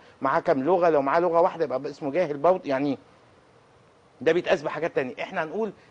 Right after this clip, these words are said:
اللي بيقرا زرعة وحصد والجو ده، الكلام ده أنت عندك أربعين في المية عندك أمية. فحتى لو المتاح عندك، للأسف ما عندكش المنتج، الش-، المواطن المنتج إن هو يقدر يخش مصنع وينتج،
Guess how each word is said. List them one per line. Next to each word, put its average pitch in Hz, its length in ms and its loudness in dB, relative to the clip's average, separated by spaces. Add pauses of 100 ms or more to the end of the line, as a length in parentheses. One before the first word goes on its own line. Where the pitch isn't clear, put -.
(100)
اللي 147 120 0
بيقرا 185 380 2
زرعة 175 340 4
وحصد 185 420 -2
والجو 147 640 0
ده، 135 160 -2 (500)
الكلام 214 380 0
ده 226 280 0
أنت 160 160 -2
عندك 208 300 -4
أربعين 165 260 -6
في 202 120 -8
المية 208 240 -4
عندك 190 240 -8 (100)
أمية. 170 340 -6 (360)
فحتى 185 400 -2
لو 196 260 2
المتاح 175 440 -2
عندك، 220 260 -2 (400)
للأسف 170 560 -2
ما 160 120 -2
عندكش 165 460 -4
المنتج، 202 540 -2 (460)
الش-، 151 340 -6
المواطن 170 760 2
المنتج 208 460 -2 (440)
إن 160 160 -2
هو 214 120 2
يقدر 226 520 0
يخش 185 420 -4
مصنع 180 340 -4
وينتج، 147 340 -4